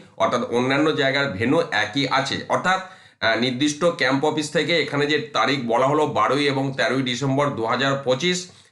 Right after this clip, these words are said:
ওই দিনে গিয়ে সংশ্লিষ্ট ক্যাম্প অফিসে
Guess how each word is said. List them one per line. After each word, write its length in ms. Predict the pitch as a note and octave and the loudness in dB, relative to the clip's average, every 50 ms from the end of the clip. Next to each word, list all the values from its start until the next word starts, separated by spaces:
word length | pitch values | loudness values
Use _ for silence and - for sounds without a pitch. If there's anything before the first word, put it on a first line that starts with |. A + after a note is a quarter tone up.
| _ _ _ | _ _ _
ওই 220 | - A#2+ C3+ C#3 - | 2 4 4 4 2
দিনে 400 | G2 F#2 G#2 A#2 B2 C#3+ D3+ D3+ | 0 -2 0 2 2 4 2 2
গিয়ে 260 | C3 A#2+ C3+ D3+ D#3 | 2 2 0 0 0
সংশ্লিষ্ট 520 | D3 - B2 B2 A#2 A#2 C3 C3 - E3 | 0 -2 -2 -2 -2 -2 -4 -4 -2 -2
ক্যাম্প 380 | C#3+ - - A2 A2+ A#2+ A2+ C3+ | -2 0 0 0 0 0 0 0
অফিসে 440 | C3+ D3 D3+ C#3 C#3 F3 F#3 F#3+ | -2 0 0 -2 0 0 -2 -2